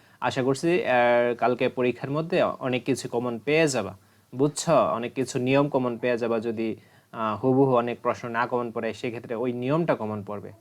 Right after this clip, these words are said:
Just করে যাও, দেখবা ভালো একটা, আহ, কমন আশা করতে পারো তোমরা। এছাড়া তোমরা তো সিলেবাসটা ভালোভাবে পড়েছই। তো সব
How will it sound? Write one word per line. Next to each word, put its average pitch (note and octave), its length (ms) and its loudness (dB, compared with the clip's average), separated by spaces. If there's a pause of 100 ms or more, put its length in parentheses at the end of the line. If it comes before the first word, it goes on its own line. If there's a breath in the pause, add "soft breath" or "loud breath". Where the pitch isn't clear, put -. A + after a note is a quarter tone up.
(200)
Just A#2+ 280 -2
করে C#3 280 2
যাও, F3 180 2
দেখবা G#2+ 440 -2 (300 soft breath)
ভালো A#2+ 240 0
একটা, A#2 340 0 (320 soft breath)
আহ, A2+ 340 -4
কমন A#2+ 300 -2
আশা A#2+ 300 -6
করতে A#2+ 320 -2
পারো B2+ 260 4
তোমরা। G#2+ 280 -6 (880)
এছাড়া D3 280 2
তোমরা C#3+ 240 2
তো C#3 80 0
সিলেবাসটা C#3 460 2
ভালোভাবে B2+ 340 -2
পড়েছই। D3+ 560 0 (400 soft breath)
তো A2+ 300 4 (180)
সব C3 200 -2